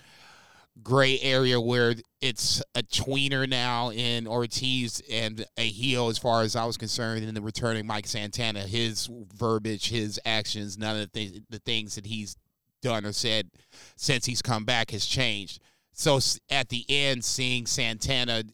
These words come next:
reaching down to help Ortiz up was a little bit off script, so to speak. I can't say I was rooting for either or guy, 'cause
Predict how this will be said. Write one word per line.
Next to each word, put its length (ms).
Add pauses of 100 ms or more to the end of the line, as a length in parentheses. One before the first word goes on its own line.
reaching 420
down 320
to 160
help 320
Ortiz 540
up 240
was 400
a 60
little 300
bit 380 (640)
off 220
script, 580 (140)
so 320
to 80
speak. 480 (160)
I 100
can't 300
say 200
I 100
was 180
rooting 500
for 240 (140)
either 320
or 340
guy, 400
'cause 220